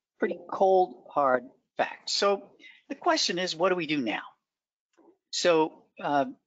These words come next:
what I've described so far is what we would refer to in marketing hydraulics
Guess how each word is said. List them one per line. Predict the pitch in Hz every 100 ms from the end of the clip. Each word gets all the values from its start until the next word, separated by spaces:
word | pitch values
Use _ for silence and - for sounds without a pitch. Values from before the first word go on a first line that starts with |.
| _
what | 156 202
I've | 226 170
described | 175 - 185 165 -
so | - 262 294
far | - 135 123 117 120 - _ _ _ _
is | 156 139
what | 139 135 185 185 _
we | - 170
would | 147 143 156 127
refer | 139 139 180 180
to | - 180 160 143 139
in | 156 139 127
marketing | 147 175 151 139
hydraulics | 127 131 - 147 147 127 - -